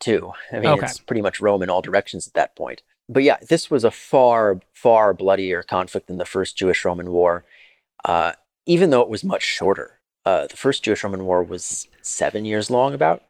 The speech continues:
Speaker 1: This was just three, maybe four years.
Speaker 2: Well, that's interesting, Sam, because I remember I was looking at the figures, and they are absolutely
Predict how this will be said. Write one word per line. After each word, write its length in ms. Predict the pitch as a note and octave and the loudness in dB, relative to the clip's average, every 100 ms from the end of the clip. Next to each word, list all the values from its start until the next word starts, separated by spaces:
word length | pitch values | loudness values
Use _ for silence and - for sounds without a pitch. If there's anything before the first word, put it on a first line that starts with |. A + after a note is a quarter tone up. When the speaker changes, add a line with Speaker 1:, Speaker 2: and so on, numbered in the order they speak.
| _ _ _ _ - | _ _ _ _ -4
Speaker 1:
This 220 | B2+ - | -2 -2
was 160 | G2+ | -6
just 320 | - G2+ - - _ _ _ _ _ _ _ _ | -2 -2 -2 -14 _ _ _ _ _ _ _ _
three, 400 | - - G2 G2 | -16 -8 -4 -2
maybe 300 | F2 F#2 F#2 | -2 -2 -2
four 240 | - - D2 | -4 -6 -6
years. 440 | B1 G#1 - - _ _ _ _ - | -8 -8 -10 -10 _ _ _ _ -8
Speaker 2:
Well, 140 | F3 | -4
that's 260 | F#3 B3+ A#3+ | -2 -2 0
interesting, 440 | A#3+ D#3 - B2 | 0 0 0 -2
Sam, 320 | - B2+ B2 | 0 0 0
because 300 | B2 - C3 | 0 -2 -2
I 80 | D3 | -2
remember 380 | D#3 E3+ F#3+ E3+ | -2 0 0 0
I 40 | |
was 140 | D#3 F3 | -2 0
looking 260 | G3 F#3 | 0 0
at 120 | E3 | -2
the 80 | - | -4
figures, 480 | - D3 C#3 B2+ A#2+ | -4 -2 0 -2 -2
and 260 | C#3+ C#3+ C#3 | -2 0 2
they 140 | C#3 | 2
are 180 | C3 C3 _ - | 0 -4 _ -4
absolutely 1160 | E3+ D#3+ - D#3 C#3 C3+ D3 E3 - D#3 C3 | -4 -4 -6 -4 -4 -4 -4 -4 -6 -6 -6